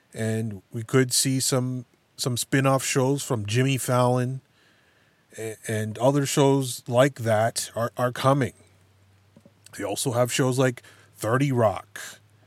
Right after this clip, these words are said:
uh, Cheers, Everybody Loves Raymond, Frasier, Friday Night Lights, House, King of Queens, Married with Children, The Real Housewives, Keeping Up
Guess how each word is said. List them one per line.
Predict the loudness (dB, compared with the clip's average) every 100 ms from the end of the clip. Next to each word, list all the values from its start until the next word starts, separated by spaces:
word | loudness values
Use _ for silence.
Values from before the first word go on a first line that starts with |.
| _ _ _ -18
uh, | -14
Cheers, | -6 -2 2 4 4 2 -4 -2 0 0 -2 -6 _ -6
Everybody | -4 0 2 2 4
Loves | 4 2 2
Raymond, | 2 2 0 -2 -4 -8 -10
Frasier, | -4 2 2 2 2 2 4 2 -2 -10 _ _ _ _ _ _ _
Friday | -2 0 2
Night | 2 0 0
Lights, | 2 2 2 -2 -2 -2 -4 -8
House, | -10 -2 0 0 0 0 0 -4 -10 -6
King | -2 0
of | 0 -2
Queens, | -4 0 2 2 0 -2 -4 -8
Married | -8 -2 2 4 4
with | 2 0 0
Children, | 0 2 2 0 0 -2 -6 -12 _ _ _ _ _
The | -8
Real | -4 0 2
Housewives, | 4 4 4 0 0 2 2 0 -4 -8 -10
Keeping | -2 0 0 2 6
Up | 6